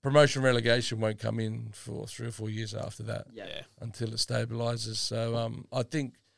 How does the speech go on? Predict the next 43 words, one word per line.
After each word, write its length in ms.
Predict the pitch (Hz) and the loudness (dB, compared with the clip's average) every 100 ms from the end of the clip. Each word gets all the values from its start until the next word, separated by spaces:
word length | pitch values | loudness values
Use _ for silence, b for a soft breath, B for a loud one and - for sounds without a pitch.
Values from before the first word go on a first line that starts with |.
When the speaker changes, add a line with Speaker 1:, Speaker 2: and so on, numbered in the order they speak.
| _ | _
Speaker 1:
the 60 | 110 | -4
B 220 | 101 143 | 6 6
League 200 | 131 127 | 8 6
will 120 | 113 110 | 4 4
go, 200 | 113 - | 4 2
they 200 | 101 120 | -4 -8
will 80 | |
go 120 | 110 110 | -4 -2
up 160 | 127 | -2
and 140 | 117 113 | -2 0
down 140 | 117 | -2
from 120 | 110 | -2
the 60 | 107 | -2
B 220 | 110 117 | 2 4
League, 260 | 131 147 170 _ _ _ _ _ _ - | 4 2 -2 _ _ _ _ _ _ -8
but 200 | 110 - | -6 -6
not 280 | 120 117 - | -6 -6 -8
to 120 | - 110 | -8 -4
the 120 | 113 | -2
A 100 | 117 | -2
League 240 | 123 120 | -2 -6
yet. 220 | 120 117 - _ _ - | -4 -4 -4 _ _ -12
Speaker 2:
Yeah. 100 | - 92 b b b - | -10 -10 b b b -6
So, 100 | 202 | -4
Andrew, 280 | 190 - - - | -4 -6 -16 -14
oh, 140 | 233 | -12
if 120 | - - | -10 -6
I'm 180 | - | -4
getting 160 | 262 107 | -6 -6
sidetracked 460 | - 143 147 104 - | -6 -4 -6 -10 -12
here, 80 | |
Stevie, 320 | 104 113 110 117 | -10 -10 -10 -10
you 100 | 180 | -10
know, 160 | 170 | -10
we've 120 | 113 117 | -8 -10
got 100 | 113 | -6
so 120 | 165 | -6
many 120 | 120 | -4
stories 360 | - 147 135 117 | -4 -2 -2 -6
to 80 | - | -6
tell. 200 | 127 B B | -6 B B
So 160 | - 185 | -4 -4
from 400 | - - - | 0 0 0